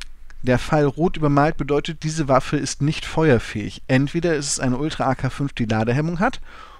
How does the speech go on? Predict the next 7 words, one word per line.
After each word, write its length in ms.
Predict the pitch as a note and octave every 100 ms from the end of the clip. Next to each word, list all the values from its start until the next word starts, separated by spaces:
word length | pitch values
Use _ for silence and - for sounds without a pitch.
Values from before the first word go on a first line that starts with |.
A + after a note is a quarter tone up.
| - -
oder 280 | D#3 D3+ D#3+
eure 220 | E3+ E3
Waffe 240 | D#3 -
ist 140 | D#3 -
zerstört. 600 | D#3+ - - G#2 - - - - -
Sehr 220 | A2 A#2+
ärgerlich. 440 | A2 G2+ G#2 -